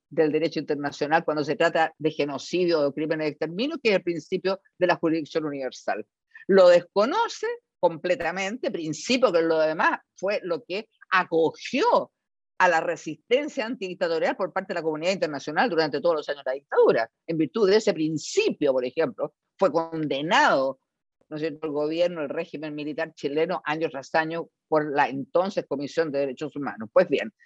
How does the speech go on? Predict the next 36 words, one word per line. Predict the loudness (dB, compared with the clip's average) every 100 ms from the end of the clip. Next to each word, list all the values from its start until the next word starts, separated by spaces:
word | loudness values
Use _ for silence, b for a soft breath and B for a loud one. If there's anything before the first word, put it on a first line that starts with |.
| b
se | 6
desconoce, | 6 6 4 4 0 0 -6 -12 b b
se | 0 2
hace | 2 -2 -4
todo | 0 2
lo | 2
que | 0
conocemos, | -4 -6 -8 -10 -10 -10 -12
esto | -10 -6
se | -2
dio | 0
hace | 0 0
poco, | -2 -2 -2 -4
el | -4
caso | -6 -6
Pinochet, | -8 -10 -8 -2 -2
el | 0
documental | -4 -2 -2
de | 0
Patricio | -2 -4 -6 -2
Guzmán, | 0 2 0 0 _ -20 _ B _
que | 2
hace | 4
una | 2
excelente | 2 4 6 6 2
cronología | 0 2 2 -2 -4 -2 0
de |
lo | 2
que | 0
ocurrió, | 0 2 4 2 0 _ b b b b b 0
y | 2 4
no | 2 2
obstante | -2 _ -4 -4 -4 -12 -8 -8 -10 _ _
que | -6 -2 -2 -6 _ _ -14
ganamos, | -4 2 4 2 0 -2 -2 -4 -8 -14 -16 _ _ _
ganamos, | -12 -4 -4 -4 -4 -4 -6 -8 -14 -18 _